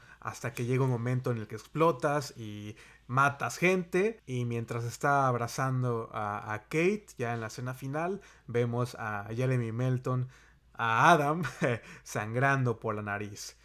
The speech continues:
Y este chorro de sangre le está cayendo a Kate, que no siente nada, o a lo mejor tiene anestesia en el cachete porque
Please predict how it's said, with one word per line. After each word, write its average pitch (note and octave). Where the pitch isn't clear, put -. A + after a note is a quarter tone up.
Y A#2+
este A#2+
chorro B2+
de A#2
sangre D3
le A2+
está A#2+
cayendo A#2
a -
Kate, F3
que F3
no A#2+
siente B2
nada, G3+
o B2
a A#2+
lo A2+
mejor B2+
tiene C#3
anestesia C3+
en B2
el A2
cachete C#3+
porque A2+